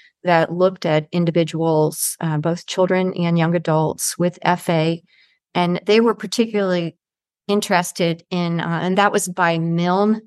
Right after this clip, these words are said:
et al, a large group of individuals, um, that are, you know, that work in ataxia. But, um, they used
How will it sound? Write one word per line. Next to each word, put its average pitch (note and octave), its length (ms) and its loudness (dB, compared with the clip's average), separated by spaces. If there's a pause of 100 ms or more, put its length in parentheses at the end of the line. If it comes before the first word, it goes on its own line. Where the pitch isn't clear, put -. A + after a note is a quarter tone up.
(120)
et G#3 120 -2
al, G#3+ 400 0 (560)
a F#3 100 0
large G3+ 300 0
group F#3+ 240 0
of F3 180 -2
individuals, E3 1040 -2
um, D#3 520 -2 (120)
that D#3+ 220 -2
are, D3+ 380 2 (800)
you E3+ 100 2
know, D3+ 320 2
that D#3 340 0
work D#3+ 300 0 (180)
in D#3 220 2
ataxia. D#3 760 -2 (800)
But, D#3 220 0
um, D3+ 500 -2
they F3 240 2
used E3 480 0